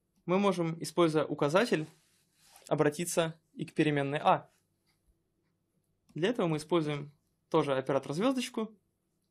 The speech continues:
но в данном контексте он называется оператором разыменования.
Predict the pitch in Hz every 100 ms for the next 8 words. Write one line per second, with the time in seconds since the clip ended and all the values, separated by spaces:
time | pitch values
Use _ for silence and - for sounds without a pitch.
0 | _ _ _ _ 160 190 208 - _ _
1 | _ _ _ _ 156 143 151 139 139 143
2 | 214 214 - 190 - _ _ _ - 175
3 | 170 139 156 156 156 - 147 143 147 139
4 | 135 143 143 143 139 131 127 135